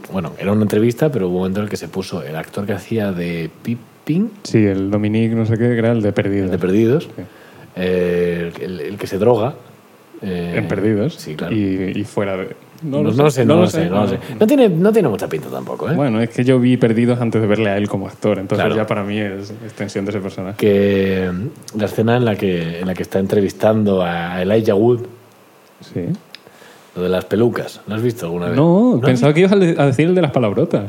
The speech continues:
Speaker 1: No, el de las pelucas. No, pero eso no es con Elijah Wood. Eso
Speaker 2: No, ese es
Speaker 1: el
Speaker 2: con el otro, con, con
Speaker 1: En el de las pelucas, eh, le dice,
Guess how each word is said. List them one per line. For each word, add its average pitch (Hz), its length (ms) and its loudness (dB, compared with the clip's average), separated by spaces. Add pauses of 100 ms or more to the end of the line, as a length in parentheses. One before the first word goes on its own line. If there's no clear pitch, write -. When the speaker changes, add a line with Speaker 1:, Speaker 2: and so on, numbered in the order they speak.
(140)
Speaker 1:
No, 147 280 -2
el 143 80 0
de 127 60 0
las 110 120 -2
pelucas. 120 400 -4
No, 127 140 0
pero 107 100 2
eso 98 100 -2
no 123 100 0
es 113 40 -4
con 123 160 0
Elijah 101 240 0
Wood. 90 240 0
Eso 101 180 -2
Speaker 2:
No, 131 60 4
ese 123 140 2
es - 40 0
Speaker 1:
el - 40 0
Speaker 2:
con 139 100 2
el 117 60 2
otro, 131 200 2
con, 98 320 -2
con 98 360 -6
Speaker 1:
En 110 120 0
el 117 140 0
de 113 80 2
las 104 160 0
pelucas, 165 720 0 (100)
eh, 98 720 -2 (160)
le 104 140 -6
dice, 104 380 -2